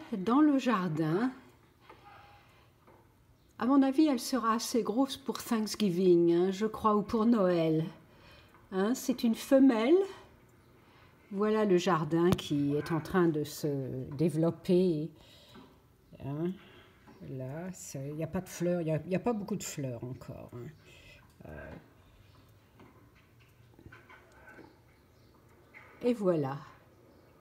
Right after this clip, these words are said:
Je ne sais pas si ça se voit bien. <laughs> On va envoyer Chrissy lui dire bonjour, hein.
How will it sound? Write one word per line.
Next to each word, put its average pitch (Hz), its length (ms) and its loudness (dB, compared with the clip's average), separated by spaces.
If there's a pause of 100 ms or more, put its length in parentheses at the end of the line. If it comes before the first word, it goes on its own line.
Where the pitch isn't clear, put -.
(520)
Je 196 240 -10
ne 180 40 -6
sais 165 180 -4
pas 294 140 -2
si 285 180 -4
ça 226 200 -2
se 220 80 -12
voit 214 160 0
bien. 233 340 0 (1200)
<laughs> 196 60 -4 (3500)
On 240 60 -2
va 269 160 6
envoyer 277 360 4
Chrissy - 520 2
lui 208 160 2
dire 185 200 2
bonjour, 175 680 0
hein. 156 140 -2